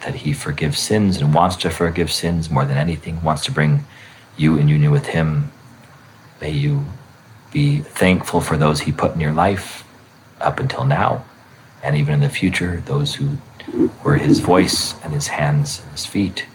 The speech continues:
in your life who guided you. May you be explicitly thankful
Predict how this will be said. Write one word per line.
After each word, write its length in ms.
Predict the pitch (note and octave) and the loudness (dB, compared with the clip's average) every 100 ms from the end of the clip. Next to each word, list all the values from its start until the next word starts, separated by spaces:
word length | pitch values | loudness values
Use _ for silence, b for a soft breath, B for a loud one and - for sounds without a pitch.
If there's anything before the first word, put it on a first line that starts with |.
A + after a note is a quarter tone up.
| B B B B - | B B B B -6
in 100 | - | -2
your 140 | - | 2
life 280 | D#2 E2+ E2+ | 2 2 2
who 160 | - - | -2 0
guided 400 | C#2+ E2 E2+ E2 | 2 4 4 2
you. 200 | E2 D#2+ F2+ - - - - | 0 -4 -10 -16 -20 -20 -16
May 100 | - C#3+ | -14 -12
you 160 | C#3+ - - - B B B B - - - - - | -12 -12 -18 -20 B B B B -20 -20 -20 -20 -8
be 120 | - | -2
explicitly 580 | D2+ - - B2 A#2+ A2 | 0 0 4 4 6 4
thankful 840 | F#2 G2 F#2 - F#2 F2 F2+ - | 4 2 2 2 0 0 -6 -12